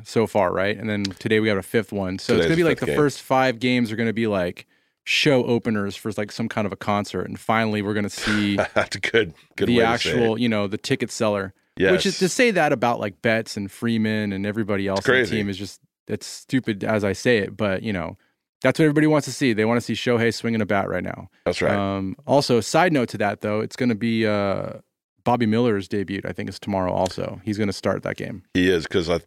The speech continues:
Speaker 2: believe we said, uh, Yarbrough starting today, correct?
Speaker 1: Yeah.
Speaker 2: Yep. Yeah, very excited. I'll be in, uh, Camelback Ranch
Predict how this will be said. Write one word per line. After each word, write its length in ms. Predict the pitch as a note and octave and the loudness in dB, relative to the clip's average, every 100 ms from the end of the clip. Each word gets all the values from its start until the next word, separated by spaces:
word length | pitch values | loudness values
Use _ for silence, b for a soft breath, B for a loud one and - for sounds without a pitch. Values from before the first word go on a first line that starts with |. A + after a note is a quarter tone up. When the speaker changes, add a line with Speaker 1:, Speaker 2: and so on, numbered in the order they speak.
| - | -2
Speaker 2:
believe 360 | F#2 F2+ E2+ | 2 4 2
we 160 | D#2+ F2 | -2 -4
said, 280 | - F#2 E2 | 0 2 4
uh, 300 | D#2+ D#2 D2+ | 2 4 2
Yarbrough 500 | D#2+ G2 F2+ D#2+ D2+ | 4 2 4 0 0
starting 300 | - D#2 D2+ | -2 -2 -2
today, 320 | D#2+ F2+ C#2 | -2 0 0
correct? 420 | D2+ D2+ F2+ - | 0 0 -2 -2
Speaker 1:
Yeah. 240 | A2 G2 - _ - | -2 -2 -4 _ -2
Speaker 2:
Yep. 180 | E2+ - _ _ _ _ _ _ _ _ B B B | -2 -2 _ _ _ _ _ _ _ _ B B B
Yeah, 200 | A2+ A2+ | 4 4
very 200 | G#2 C#3+ | 4 2
excited. 400 | C#3 C#3 B2+ G#2+ | 2 2 2 2
I'll 220 | G2 B2+ - | 4 2 2
be 380 | B2 A2+ F2 E2 | 2 2 0 0
in, 400 | F2+ F2 D#2+ C#2+ | 0 0 -4 -4
uh, 420 | F2+ E2+ D#2+ D2 D2 _ _ _ | 0 2 2 0 -6 _ _ _
Camelback 420 | A2+ F2+ E2+ D#2+ | -2 0 0 0
Ranch 340 | E2+ D#2+ D#2 | 0 -2 -2